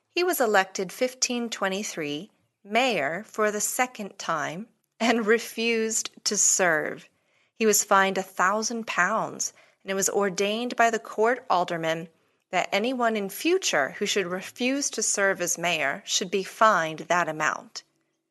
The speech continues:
In this case, Monod was permitted to retire,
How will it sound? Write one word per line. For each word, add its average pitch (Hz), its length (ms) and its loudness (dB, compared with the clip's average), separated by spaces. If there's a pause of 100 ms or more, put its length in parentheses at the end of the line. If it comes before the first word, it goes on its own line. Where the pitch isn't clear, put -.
(240)
In 196 180 -4
this 254 240 0
case, 170 460 -2
Monod 208 480 4
was 185 160 -2
permitted 185 500 -2
to 175 140 -2
retire, 196 760 0